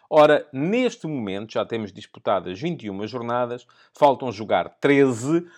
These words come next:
eh, e o Futebol Clube do Porto, para ser campeão, teria de recuperar sete pontos ao Benfica e sete pontos ao Sporting. Isto presumindo até que o Sporting não pontua em Famalicão. Portanto, são catorze. Logo, o Futebol Clube do Porto está fora dos critérios. Pode voltar a estar dentro.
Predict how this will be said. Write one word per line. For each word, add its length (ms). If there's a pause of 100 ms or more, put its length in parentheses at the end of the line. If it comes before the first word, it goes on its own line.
(100)
eh, 240
e 160
o 60
Futebol 280
Clube 180
do 40
Porto, 240
para 180
ser 220
campeão, 420
teria 240
de 80
recuperar 540
sete 360
pontos 380
ao 140
Benfica 480
e 80
sete 340
pontos 280
ao 120
Sporting. 580
Isto 180
presumindo 420
até 280 (380)
que 100
o 40
Sporting 640
não 300
pontua 680
em 80
Famalicão. 600
Portanto, 320
são 280 (300)
catorze. 560 (220)
Logo, 300
o 40
Futebol 220
Clube 180
do 20
Porto 220
está 380
fora 340
dos 220
critérios. 420
Pode 360
voltar 380
a 40
estar 280
dentro. 320